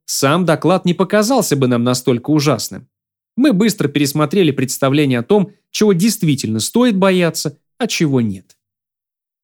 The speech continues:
Во-вторых, страх фокусирует внимание. Всё самое весёлое и интересное в жизни сопровождается переживаниями. Хотите пригласить симпатичную девушку на свидание?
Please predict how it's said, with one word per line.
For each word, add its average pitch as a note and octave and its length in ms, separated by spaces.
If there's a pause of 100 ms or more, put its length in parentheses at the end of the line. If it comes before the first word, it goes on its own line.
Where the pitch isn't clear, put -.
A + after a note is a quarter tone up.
(360)
Во-вторых, C#3+ 760
страх - 480
фокусирует C3+ 680
внимание. C3 600 (640)
Всё - 240
самое D#3 420
весёлое C#3 480
и C#3+ 200
интересное D#3 640
в C3 60
жизни A#2+ 480
сопровождается C3 880
переживаниями. A2+ 880 (480)
Хотите D3 480
пригласить C#3+ 480
симпатичную C#3 680
девушку D#3+ 440
на C3 80
свидание? A2+ 640